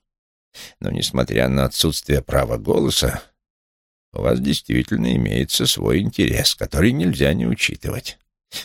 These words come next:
Давайте рассмотрим его. Есть два альтернативных варианта. Сообщить моему клиенту, что мы нашли его сына,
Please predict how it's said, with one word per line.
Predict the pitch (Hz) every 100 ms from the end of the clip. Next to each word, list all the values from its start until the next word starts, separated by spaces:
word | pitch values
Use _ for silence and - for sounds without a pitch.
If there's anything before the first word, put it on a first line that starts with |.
| -
Давайте | 69 69 -
рассмотрим | - - 65 57 - 55
его. | 50 - - - _ _ _ _ _ _ - _ _ -
Есть | - 147 139
два | 110 98 127 175
альтернативных | - 165 156 131 123 110 - 98 71 - -
варианта. | 110 87 67 58 53 - - _ _ _ _ _ _ _ _ _ _ _ _
Сообщить | - - - - 151 -
моему | 135 120 117
клиенту, | - 80 64 101 90 85
что | - 71
мы | 76
нашли | 76 71 - 67
его | 55 58
сына, | - 50 50 - -